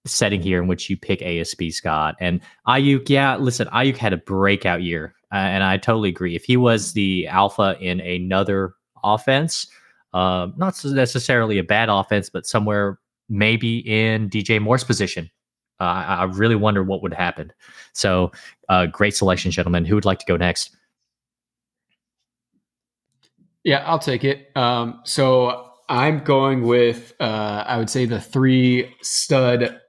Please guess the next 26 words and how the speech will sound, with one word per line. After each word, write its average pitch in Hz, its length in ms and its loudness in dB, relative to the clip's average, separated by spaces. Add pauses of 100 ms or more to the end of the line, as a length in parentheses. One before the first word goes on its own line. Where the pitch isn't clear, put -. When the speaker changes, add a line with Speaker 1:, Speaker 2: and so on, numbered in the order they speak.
(160)
Speaker 2:
running 120 380 2
back, 123 420 0 (300)
uh, 110 240 -2
rookies 135 600 2
of 131 140 2
the 123 80 4
year. 131 400 4
And 123 160 -2
this 139 140 0
is 131 340 0 (300)
moving 151 400 4
forward, 131 680 2 (460)
uh, 107 400 2 (840)
for 127 140 0
dynasty 107 680 0 (100)
purposes. 85 680 -4 (460)
So 104 680 0
you 110 100 4
got 104 320 2 (180)
Devon 120 420 2
Achane, 120 600 0 (460)
Jahmyr 113 360 2
Gibbs, 104 600 0
and 95 160 -2
Bijan 104 440 0
Robinson. 82 560 -4